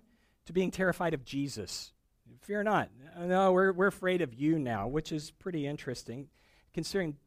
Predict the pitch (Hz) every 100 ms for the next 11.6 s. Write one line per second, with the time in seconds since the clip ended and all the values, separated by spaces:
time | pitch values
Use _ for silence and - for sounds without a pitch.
0 | _ 320 - 330 302 302 269 - 269 -
1 | 196 226 214 175 165 165 190 190 175 190
2 | 160 143 135 156 202 117 - - 127 156
3 | 202 285 - 277 294 175 208 - 277 262
4 | - 208 208 190 180 123 - _ _ _
5 | _ _ - - 127 185 226 220 214 208
6 | 233 220 214 214 _ _ _ _ 139 180
7 | - 202 190 151 151 175 156 - - 156
8 | 160 151 113 92 139 190 214 214 208 -
9 | 120 185 247 226 214 143 135 165 220 170
10 | 143 131 127 175 160 - 147 180 170 165
11 | 123 113 123 175 135 92